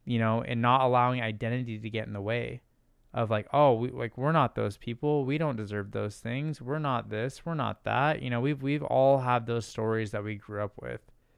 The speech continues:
"We're not worthy of being loved," you know, or it may not be something that we were told. It could be something that we deducted from our experience, right? Like, not having a mother around for, you know, the majority of my teenage years,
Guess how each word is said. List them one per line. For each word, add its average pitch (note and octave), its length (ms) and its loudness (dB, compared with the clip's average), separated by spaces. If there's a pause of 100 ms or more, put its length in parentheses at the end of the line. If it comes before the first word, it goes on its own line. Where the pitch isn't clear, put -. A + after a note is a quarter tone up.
(680)
"We're A#2+ 100 2
not B2 200 6
worthy B2 320 2
of G#2+ 80 -2
being G#2+ 260 -4
loved," G#2 580 -2
you A#2+ 80 -4
know, A2+ 160 0
or D3 200 4
it F3 60 4
may F3 120 2
not F3 120 2
be D#3+ 80 -2
something E3 280 -2
that D#3 120 2
we D3 100 2
were C#3 80 2
told. E3 340 -2
It A#2 120 -6
could C#3 140 -6
be C#3 120 -2
something C#3 300 -4
that B2 120 -2
we A#2+ 300 -2
deducted B2 580 -2
from B2+ 200 -2
our A#2+ 120 0
experience, B2+ 880 -6
right? A#2+ 300 0 (760)
Like, G#2+ 340 -4
not A#2+ 260 0
having B2 480 2
a B2 80 -4
mother A#2+ 500 2
around G#2+ 500 -2
for, A2 420 0
you A2+ 100 -4
know, A2 80 -2
the G#2+ 60 -2
majority A2+ 560 0
of A2 80 -2
my A2 400 0
teenage A2 500 -4
years, A2 580 -4